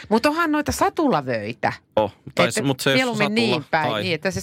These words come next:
Speaker 2: niin.
Speaker 1: satula olisi vähän huonompi sitten, että lainaa satulaa.
Speaker 2: Kyllä, silleen, että etenkin itsellekin, kun on vähän tämmönen isompi kokoinen kaveri, niin sit silleen, että joo, että tossa on toi, tota, niin
Speaker 1: Tossa on
Speaker 2: Katja
Speaker 1: toi
Speaker 2: satakuusikymmentä
Speaker 1: esteponi, poni.
Speaker 2: senttiä, että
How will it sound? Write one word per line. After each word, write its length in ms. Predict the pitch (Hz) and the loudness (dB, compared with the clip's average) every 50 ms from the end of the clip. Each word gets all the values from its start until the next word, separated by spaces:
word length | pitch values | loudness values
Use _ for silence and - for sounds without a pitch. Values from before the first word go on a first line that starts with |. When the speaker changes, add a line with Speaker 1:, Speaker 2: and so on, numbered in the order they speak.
| - 254 | 0 0
Speaker 2:
niin. 140 | 262 - 277 | 2 2 0
Speaker 1:
satula 260 | 269 240 220 190 175 | 0 0 0 0 -2
olisi 160 | 156 156 - | -2 -4 -4
vähän 280 | 180 175 175 175 175 175 | -2 -2 -2 -2 -2 0
huonompi 480 | 190 185 170 156 147 135 123 - 139 | 0 2 2 0 -2 -4 -6 -8 -6
sitten, 280 | - 143 143 - - 151 | -4 -4 -4 -2 -4 -6
että 120 | 147 175 | -2 0
lainaa 320 | 180 165 160 147 143 131 123 | 0 0 2 0 -2 -4 -4
satulaa. 600 | - - 156 156 - - 143 127 120 110 110 104 | -2 0 0 0 2 0 0 2 2 2 2 2
Speaker 2:
Kyllä, 200 | 98 98 92 98 - - | 2 0 -2 -4 -8 -12
silleen, 360 | - - 104 95 85 87 87 90 | -8 -4 -2 0 0 0 0 0
että 100 | 92 85 | 0 0
etenkin 300 | 82 92 95 - 92 98 | 0 0 0 0 0 0
itsellekin, 460 | 98 95 85 80 85 - - 104 - | 0 0 0 0 -2 -6 -8 -8 -2
kun 120 | - 92 | 0 0
on 60 | 85 | 2
vähän 180 | 82 92 98 87 | 2 0 0 0
tämmönen 320 | 90 87 87 90 87 90 | 0 0 0 0 0 0
isompi 260 | 95 101 95 - 92 87 | 0 -2 -2 -2 0 0
kokoinen 340 | 95 90 92 92 90 95 | 0 0 0 0 0 0
kaveri, 340 | - 101 98 92 87 82 78 | 0 0 0 0 -2 -2 -2
niin 100 | 78 85 | -2 -2
sit 160 | 101 90 - | -2 -4 -2
silleen, 360 | - - 101 92 82 78 80 85 | -2 -2 0 2 2 2 0 -2
että 160 | - - 123 | -2 -2 0
joo, 180 | 131 123 110 | 0 0 -2
että 100 | 107 - | -4 -4
tossa 280 | - 120 120 - - 117 | -4 -4 -4 -2 -4 -4
on 60 | 104 | -2
toi, 240 | - 104 101 98 92 - - | 0 0 0 0 0 -2 -4
tota, 260 | 98 98 - 98 95 | -4 -2 0 0 0
niin 140 | 90 95 - | 0 -2 0
Speaker 1:
Tossa 120 | - 110 | 0 0
on 40 | 117 - | 0 0
Speaker 2:
Katja 160 | 123 104 98 - 95 | -2 -2 0 0 2
Speaker 1:
toi 100 | - 277 | 2 0
Speaker 2:
satakuusikymmentä 640 | 254 - 135 135 175 - - - - 202 208 202 202 | 0 0 0 0 0 -2 -2 0 0 2 2 2 0
Speaker 1:
esteponi, 220 | 196 151 156 - - | -2 -2 -6 -4 -2
poni. 260 | 196 202 196 190 175 | 0 0 2 2 0
Speaker 2:
senttiä, 340 | 165 160 - - - - 101 | 0 0 -2 -2 -2 0 0
että 420 | 95 - - - - - - 92 | -2 -4 -6 -16 -6 -2 -2 -2